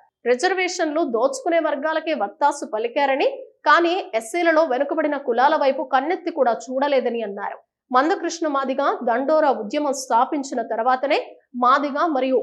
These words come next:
ఉప కులాల ప్రజలకు జరిగిన అన్యాయం వెలుగులోకి వచ్చిందని అన్నారు. మొదటి దశలో పెద్ద ఎత్తున పోరాటం చేసి వర్గీకరణను సాధించుకుంటే, కొంతమంది స్వార్థపరులు సుప్రీంకోర్టుకెక్కి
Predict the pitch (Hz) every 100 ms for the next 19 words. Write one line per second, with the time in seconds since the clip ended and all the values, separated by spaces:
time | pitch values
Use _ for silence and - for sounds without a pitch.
0 | 233 262 339 285 247 262 269 214 - 233
1 | 220 320 311 302 240 233 233 240 202 -
2 | 220 262 311 277 349 269 269 277 294 285
3 | 214 - - 269 262 254 214 202 - -
4 | _ _ - 254 269 330 262 220 220 247
5 | 185 247 226 277 262 240 220 220 233 285
6 | 330 262 254 233 370 508 - _ - 226
7 | 233 247 349 320 277 247 - 226 240 320
8 | 320 - 302 302 339 - - _ _ -
9 | 277 285 302 302 285 285 254 294 285 285
10 | 247 285 294 254 285 294 294 277 285 269
11 | 269